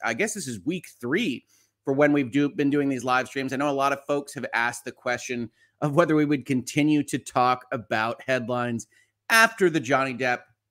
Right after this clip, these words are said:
versus Amber Heard trial. And I do want to reaffirm that that is the intent of this show, is to continue to chat with you, to have hangouts, of course, to just talk about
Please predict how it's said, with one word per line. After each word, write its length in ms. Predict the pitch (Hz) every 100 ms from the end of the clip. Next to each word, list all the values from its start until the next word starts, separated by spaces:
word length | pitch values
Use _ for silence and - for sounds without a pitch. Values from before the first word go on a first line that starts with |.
| _
versus 420 | 139 139 - 117 -
Amber 300 | 127 117 113
Heard 260 | 101 110 101
trial. 400 | 156 156 151 143 - _ -
And 100 | 165
I 60 |
do 180 | 151 208
want 180 | 214 185
to 100 | 165
reaffirm 580 | 151 214 - 170 165 165
that 200 | 143 -
that 160 | 143 151
is 100 | 147
the 100 | 165
intent 380 | 143 139 147
of 60 | 135
this 140 | 135
show, 340 | 135 143 170 107
is 100 | 104
to 80 | 113
continue 380 | 117 113 120
to 80 | 120
chat 280 | 113 120 113
with 160 | 120 123
you, 240 | 120 117 - _ _
to 80 | 110
have 240 | 127 139
hangouts, 580 | 127 151 156 156 156 -
of 120 | 131
course, 340 | - 170 175 -
to 80 |
just 180 | 113 120
talk 280 | - 127 131
about 240 | 131 123